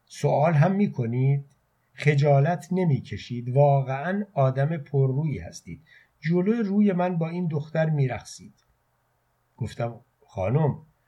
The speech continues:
شما مثل این که واقعاً باورتون شده که نامزد من هستید.» میشل در حالی که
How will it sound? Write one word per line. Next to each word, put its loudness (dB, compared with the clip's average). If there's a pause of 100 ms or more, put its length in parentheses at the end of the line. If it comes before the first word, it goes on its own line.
(160)
شما 2
مثل -2
این -2
که -4
واقعاً -2
باورتون 0
شده -6
که -6
نامزد -4
من -8
هستید.» -14 (920)
میشل 2
در 0
حالی 0
که 0